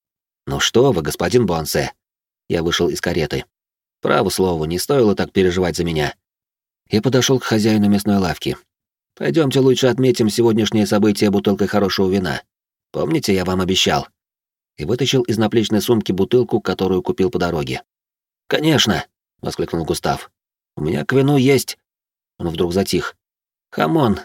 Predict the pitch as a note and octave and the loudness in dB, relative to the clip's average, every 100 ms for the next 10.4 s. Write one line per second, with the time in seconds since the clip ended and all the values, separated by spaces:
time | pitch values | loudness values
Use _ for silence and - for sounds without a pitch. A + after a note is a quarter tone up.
0 | - - B2+ G#2+ G#2 G#2+ G#2+ G2+ A2+ G#2+ | -10 -8 -2 0 2 2 0 0 2 2
1 | G#2+ G#2 - A2 G#2+ G2+ A2 A2+ B2 G2 | 2 -2 0 2 2 2 2 4 4 2
2 | E2 - _ _ _ _ - E2+ D#2+ E2 | -2 -4 _ _ _ _ -8 -6 -4 -6
3 | E2 - D#2+ E2+ D#2+ D2+ - _ _ _ | -6 -4 -4 -4 -4 -6 -10 _ _ _
4 | _ _ - G#2+ C3+ C3+ C3 C3 A#2+ B2+ | _ _ -10 -8 -6 -2 0 2 2 2
5 | C3+ B2 G#2+ - A2+ A#2 B2+ A#2+ A2+ G#2 | 2 2 0 2 2 4 4 2 2 0
6 | A#2 A#2+ C#3 F#2 - G#2 - G2 F#2+ G2+ | 0 2 2 0 0 -2 0 -2 -2 0
7 | F#2+ F#2 G2+ F2+ F2+ F#2+ F#2 F2+ F2+ - | 0 0 -4 -2 -2 -2 0 0 -2 -2
8 | G2+ F#2 D#2 C#2+ _ _ _ _ - B2+ | -2 -2 -4 -8 _ _ _ _ -4 -2
9 | A#2+ B2+ A#2+ G#2+ - A2+ C#3 - F2 F2 | 2 4 4 2 0 0 0 -2 -2 -2
10 | E2+ D#2+ - | -2 -4 -4